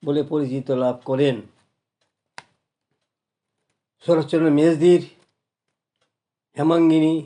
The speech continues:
বিন্দুর ছেলে বিন্দুবাসিনী কিংবা রামের সুমতির নারায়ণীর মতো নারী চরিত্র সৃষ্টি করে নারীর স্বাভাবিক মর্যাদাবোধে যে ছবি অঙ্কন করেছেন তা সবারই চিত্তকে আকৃষ্ট করে। কোনো মেয়েই মেজদি,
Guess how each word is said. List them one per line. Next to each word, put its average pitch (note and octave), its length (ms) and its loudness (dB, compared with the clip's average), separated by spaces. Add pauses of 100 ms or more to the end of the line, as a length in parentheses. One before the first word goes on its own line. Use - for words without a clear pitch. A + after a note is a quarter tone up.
বিন্দুর D#3 420 0
ছেলে D3+ 480 -4
বিন্দুবাসিনী D#3 840 -2
কিংবা D3+ 420 0
রামের D#3+ 440 2
সুমতির D#3 640 -2 (420)
নারায়ণীর D#3+ 540 2
মতো D3+ 360 -2
নারী D3+ 240 -2
চরিত্র D3+ 640 -2
সৃষ্টি D3+ 300 -6
করে D3 260 -6
নারীর D3 500 0 (280)
স্বাভাবিক D#3 540 0
মর্যাদাবোধে D3 720 -2
যে D3+ 160 -4
ছবি D#3 460 -4 (500)
অঙ্কন D3+ 480 -2
করেছেন D3 540 0 (480)
তা D3 160 -2
সবারই D3 420 -4
চিত্তকে D3+ 560 -6
আকৃষ্ট C#3 440 -8 (100)
করে। A2 180 -12 (600)
কোনো E3+ 260 2
মেয়েই D#3+ 440 4
মেজদি, C#3+ 600 -2